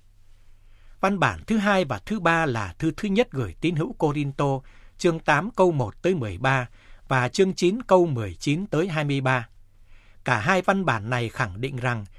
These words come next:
sự tự do Kitô không phải là một sự tự do lý thuyết trừu tượng dựa trên chủ trương trí thức cá nhân, mà là sự tự do lịch sử hiện thực trong các tương quan đúng đắn với tha nhân,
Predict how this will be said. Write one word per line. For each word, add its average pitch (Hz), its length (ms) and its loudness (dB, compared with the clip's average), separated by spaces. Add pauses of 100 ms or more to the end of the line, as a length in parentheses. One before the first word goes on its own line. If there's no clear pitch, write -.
(200)
sự 156 200 -4
tự - 280 -2
do 185 180 4
Kitô 175 540 4
không 214 220 2
phải 127 160 0
là 113 120 -2
một 110 240 -8
sự 135 320 -4
tự 123 220 -4
do 160 220 4
lý 165 180 2
thuyết 233 300 0
trừu 123 240 -2
tượng 123 260 -2 (420)
dựa 139 260 0
trên 196 220 0
chủ 117 260 -2
trương 170 280 0
trí 180 180 2
thức 214 280 -2
cá 156 160 -2
nhân, 156 300 -2 (480)
mà 156 100 0
là 135 180 2
sự 143 320 -4
tự 143 220 -2
do 196 200 4
lịch 151 240 2
sử 95 340 -8
hiện 127 260 -2
thực - 300 -6
trong 165 160 -6
các - 220 -4
tương 165 220 2
quan 160 320 0
đúng 165 200 0
đắn 175 240 -2
với 170 220 0
tha 147 160 0
nhân, 143 300 0